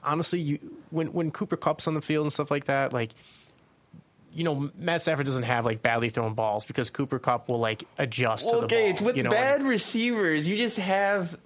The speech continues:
Speaker 2: you know, and I don't wanna call Amari Rodgers a bad receiver. I'll say, like, you know, but with guys, like, of his caliber out there, you saw a lot of turnovers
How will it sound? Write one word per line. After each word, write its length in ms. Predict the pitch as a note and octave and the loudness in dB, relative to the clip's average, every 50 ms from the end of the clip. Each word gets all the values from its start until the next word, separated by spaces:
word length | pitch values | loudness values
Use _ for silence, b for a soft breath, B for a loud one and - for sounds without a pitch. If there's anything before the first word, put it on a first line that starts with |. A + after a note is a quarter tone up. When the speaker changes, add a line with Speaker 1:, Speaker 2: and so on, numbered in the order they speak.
| - - | -16 -10
Speaker 2:
you 160 | - E3 E3 | -4 -2 0
know, 100 | E3 - - | 0 2 2
and 120 | D#3+ E3+ | 2 2
I 80 | F3+ G3 | 2 2
don't 100 | G#3 G3 | 2 2
wanna 120 | F3+ D#3+ | 2 0
call 200 | D3 F3 D#3+ D3 | 2 2 2 4
Amari 260 | C#3+ C#3 C#3 C#3 C3+ | 4 4 4 4 4
Rodgers 320 | C3+ C3+ C3+ C3+ B2+ A#2+ B2+ | 4 4 4 2 2 0 0
a 40 | |
bad 220 | G2 C3+ B2+ B2 A#2 | 2 2 2 2 2
receiver. 420 | A#2 - - D3 C#3 B2+ A#2 A#2 | 0 0 0 0 0 2 2 2
I'll 120 | A2 A2+ A#2 | 2 2 2
say, 240 | - - C#3 B2+ | 2 2 2 2
like, 300 | A#2+ B2 A#2+ A#2 A#2 - | 4 4 2 2 0 0
you 60 | C3 B2 | 0 0
know, 380 | B2 A#2 A#2 A2+ G#2+ G#2+ - - - - _ - - - - - _ - | 2 2 2 2 2 0 -2 -4 -10 -18 _ -20 -20 -20 -20 -20 _ -2
but 100 | D3+ C#3+ | 0 2
with 280 | D3 C#3+ C#3+ - - - - - C3+ | 2 0 0 -4 -8 -12 -14 -12 -2
guys, 400 | - D#3+ C#3+ D3+ F3 E3+ D#3 D3+ | 0 2 4 4 4 4 4 2
like, 240 | D#3+ D#3+ D3+ C#3+ D3 | 2 2 2 4 2
of 140 | D3 B2+ B2 | 0 0 2
his 220 | D#3+ D3 - - | 0 0 0 -2
caliber 480 | - C#3+ C#3 C3+ C#3 C#3 C3+ C3+ C3 A#2+ | 0 0 2 4 4 4 4 4 4 4
out 240 | A#2 A2+ A2 - - | 4 4 2 0 0
there, 380 | A#2 A2+ G#2+ G#2+ G#2 G#2 G#2 B B B B B B B B B B _ | 0 2 2 2 2 0 -2 B B B B B B B B B B _
you 120 | - F#3 A3+ | -4 -2 -2
saw 340 | A3+ - F4 - - E4+ D#4+ | 0 2 2 2 2 2 2
a 40 | |
lot 200 | D4+ C#4+ C#4 C#4 C4 | 2 4 4 4 4
of 140 | A3+ E3+ - | 2 2 -2
turnovers 1000 | - - - G#3+ G#3+ A#3 A#3 A3+ G#3 F#3 E3 D3+ D#3 D3+ D3 C#3+ C3+ - - | -2 0 2 2 2 4 4 4 4 4 4 4 4 4 4 2 2 -2 -6